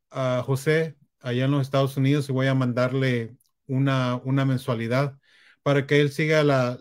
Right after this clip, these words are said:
la tarea, la, la labor, ah, que está haciendo con su canal luterano, lo que sea". Ok,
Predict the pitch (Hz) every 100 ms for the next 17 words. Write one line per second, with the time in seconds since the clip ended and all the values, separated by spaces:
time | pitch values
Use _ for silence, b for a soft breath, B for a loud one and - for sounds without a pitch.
0 | - 127 123 123 117 135 139 135 123 123
1 | 127 120 117 113 120 127 127 - _ -
2 | 113 110 110 - 110 131 127 131 135 143
3 | 139 123 117 - - 110 120 123 123 113
4 | 120 135 139 120 - - 139 151 - _
5 | b b b b _ 131